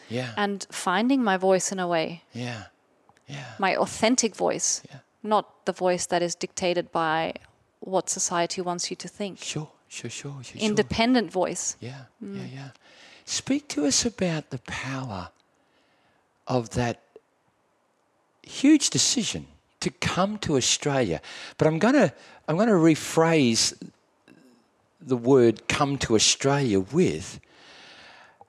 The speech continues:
Speaker 1: doing something so radically different. You, you were in, uh,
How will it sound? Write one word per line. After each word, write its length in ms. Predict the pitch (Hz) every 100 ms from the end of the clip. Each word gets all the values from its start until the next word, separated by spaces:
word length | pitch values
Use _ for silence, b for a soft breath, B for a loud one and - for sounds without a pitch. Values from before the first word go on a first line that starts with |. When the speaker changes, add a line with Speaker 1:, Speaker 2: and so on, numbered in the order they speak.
| - - - - 117
Speaker 1:
doing 360 | 202 262 247
something 520 | 220 - 180 - 156
so 340 | 147 - 160 151
radically 840 | 143 139 170 208 214 - 208 196 214
different. 580 | 151 175 - 80 - -
You, 200 | 143 156
you 360 | 170 160 214 269
were 320 | 277 254 226 -
in, 340 | 151 135 135
uh, 220 | - 143